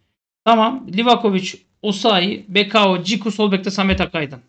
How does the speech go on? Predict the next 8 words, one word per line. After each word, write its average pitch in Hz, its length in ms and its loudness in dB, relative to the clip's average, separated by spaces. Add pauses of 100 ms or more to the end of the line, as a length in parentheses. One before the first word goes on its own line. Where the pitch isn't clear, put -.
(400)
Daha 175 180 0
rahatsız 143 360 -2
oldunuz. 135 460 -12
Yusuf 190 300 -2
Akçiçek - 460 -4
daha 165 220 0
rahatsız. 139 500 -6 (500)
Amrabat 220 600 4